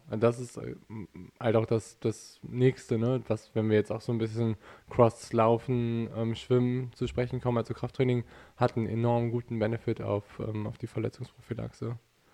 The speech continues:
Dass man halt, ähm, die Muskelgruppen halt vorbereiten kann, die dann halt einen größeren Stress später bekommen beim spezifischen Training, dass man die halt irgendwie allgemein mit Krafttraining einfach ganz gut vortrainieren kann, ja.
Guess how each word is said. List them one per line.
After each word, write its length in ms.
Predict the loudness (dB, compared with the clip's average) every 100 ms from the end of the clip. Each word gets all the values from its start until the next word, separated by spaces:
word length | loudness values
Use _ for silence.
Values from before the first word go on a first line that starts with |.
| _ -20 _ -8
Dass 180 | -2 2
man 100 | 4
halt, 500 | 4 4 2 -6 -4
ähm, 880 | -2 0 -2 -4 -8 -14 -18 -18 -18 -20 _ -20 -10
die 260 | -4 0 0
Muskelgruppen 960 | -2 2 4 6 6 2 0 0 0
halt 140 | 0 4
vorbereiten 560 | 4 4 4 2 0
kann, 360 | 0 2 2 -2 -8 -20 -20 _
die 80 | 2
dann 200 | 4 4
halt 120 | 2 2
einen 80 |
größeren 360 | 2 2 2 -4
Stress 320 | -2 -2 -2
später 720 | -6 -4 0 2 4 2 0 -6
bekommen 400 | -8 0 2 2
beim 160 | 0 -2
spezifischen 640 | -6 -10 -6 -6 -6 -8
Training, 320 | -2 0 2 0
dass 160 | 0
man 140 | -2 -2
die 100 | -2
halt 160 | -4
irgendwie 280 | -4 -6 -2
allgemein 440 | -2 0 0 0
mit 140 | -2 -4
Krafttraining 480 | -8 -8 -8 -8 -8
einfach 260 | -10 -8
ganz 220 | -8 -8
gut 120 | -10 -4
vortrainieren 680 | 0 0 -2 -6 -6 -8
kann, 240 | -8 -8 -8
ja. 160 | -10